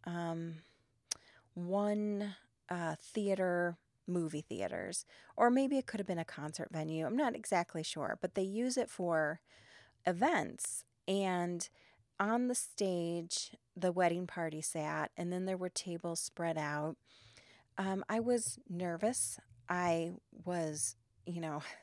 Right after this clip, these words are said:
<laughs> I've been seeing these stories since covid began where they talk about these super spreader events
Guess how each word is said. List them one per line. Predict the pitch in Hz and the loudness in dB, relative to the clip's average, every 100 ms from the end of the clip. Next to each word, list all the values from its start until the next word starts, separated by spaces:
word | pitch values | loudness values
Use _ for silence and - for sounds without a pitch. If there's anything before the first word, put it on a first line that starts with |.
| _ | _
<laughs> | - - - - | -20 -20 -16 -8
I've | 202 | -2
been | 233 | -2
seeing | 226 - 202 202 | -2 -2 -2 -2
these | 190 - | -2 -4
stories | - 160 156 160 160 | -4 -4 -2 -2 -2
since | - - 160 | -4 -6 -8
covid | - - 160 156 | -8 -6 -4 -4
began | 151 151 147 147 147 156 | -6 -6 -4 -4 -4 -6
where | 170 | -6
they | 160 | -6
talk | 156 - 156 | -6 -4 -6
about | - 147 - | -4 -6 -6
these | 147 | -8
super | - - 160 160 | -6 -8 -8 -6
spreader | 156 - 156 151 147 | -8 -6 -6 -2 -4
events | 147 147 151 156 - | -2 -2 -4 -6 -12